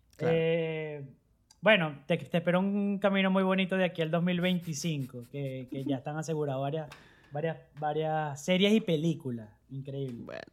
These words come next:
Speaker 1: vamos a ver,
Speaker 2: Yo,
Speaker 1: vamos a ver.
Speaker 2: yo
Speaker 1: Te,
Speaker 2: creo que
Speaker 1: te
Speaker 2: es
Speaker 1: iré
Speaker 2: momento,
Speaker 1: contando.
Speaker 2: yo creo que es momento de lo, que los compadres y las comadres se suscriban a
Speaker 1: Totalmente.
Speaker 2: Qué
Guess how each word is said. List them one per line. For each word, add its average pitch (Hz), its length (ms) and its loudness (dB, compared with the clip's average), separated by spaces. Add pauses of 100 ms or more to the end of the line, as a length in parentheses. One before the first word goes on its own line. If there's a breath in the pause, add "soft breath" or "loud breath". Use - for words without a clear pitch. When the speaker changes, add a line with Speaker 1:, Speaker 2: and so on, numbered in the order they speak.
Speaker 1:
vamos 160 320 0
a 143 40 0
ver, 127 260 -4
Speaker 2:
Yo, 208 160 0
Speaker 1:
vamos 147 240 -2
a 131 40 0
ver. 120 140 -4
Speaker 2:
yo 196 120 2
Speaker 1:
Te, - 40 2
Speaker 2:
creo 233 140 6
que 240 40 -2
Speaker 1:
te 254 40 6
Speaker 2:
es 240 60 6
Speaker 1:
iré 240 100 8
Speaker 2:
momento, 240 280 6
Speaker 1:
contando. 247 320 2 (300)
Speaker 2:
yo 180 140 0
creo 214 160 0
que 226 60 -4
es 220 60 0
momento 202 340 0
de 214 80 2
lo, 202 100 -2
que 185 100 -4
los 165 140 0
compadres 160 380 -2
y - 20 -6
las 190 120 -6
comadres 147 340 -8
se 175 80 -12
suscriban 160 840 -2
a - 240 -20
Speaker 1:
Totalmente. 151 380 0
Speaker 2:
Qué 240 340 -2